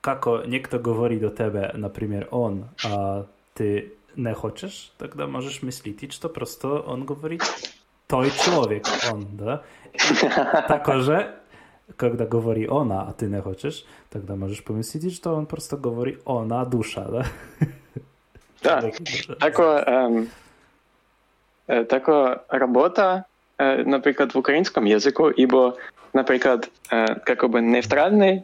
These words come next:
Speaker 2: на чоловіка, можна говорити, є той, да?
Speaker 1: Ага.
Speaker 2: Е, тоді то буде, е, мужський род.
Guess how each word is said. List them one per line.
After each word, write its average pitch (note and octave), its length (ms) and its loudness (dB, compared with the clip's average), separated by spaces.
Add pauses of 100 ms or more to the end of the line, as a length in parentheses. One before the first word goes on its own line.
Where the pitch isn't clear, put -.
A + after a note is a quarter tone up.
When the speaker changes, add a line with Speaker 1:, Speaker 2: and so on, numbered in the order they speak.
Speaker 2:
на D#3 80 2
чоловіка, D#3+ 460 4
можна C#3 420 4
говорити, C#3 460 6
є A#2 160 6 (100)
той, G#3 340 4 (160)
да? A#2+ 280 2 (580)
Speaker 1:
Ага. A#2+ 500 0
Speaker 2:
Е, C3 40 -2 (180)
тоді B2+ 260 4
то C3+ 140 2
буде, A#2+ 360 4 (520)
е, G#2+ 200 0
мужський A#2 460 4
род. G#2+ 260 2